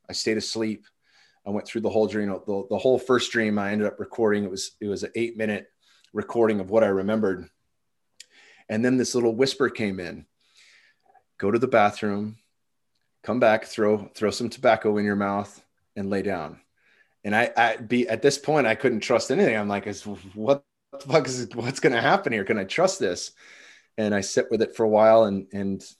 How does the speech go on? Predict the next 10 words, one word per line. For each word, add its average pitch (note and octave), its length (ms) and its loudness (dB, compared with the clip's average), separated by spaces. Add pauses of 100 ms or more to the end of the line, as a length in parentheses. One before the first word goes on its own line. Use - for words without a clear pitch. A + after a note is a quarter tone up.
(440)
finally G#2+ 400 2
feel, G#2+ 460 0
you G#2 100 -6
know, G#2 160 -2
that G#2 140 0
higher G#2+ 280 4
presence A2 640 0 (460)
speaking D3+ 400 -4
to G2 40 -2
me G2 340 -4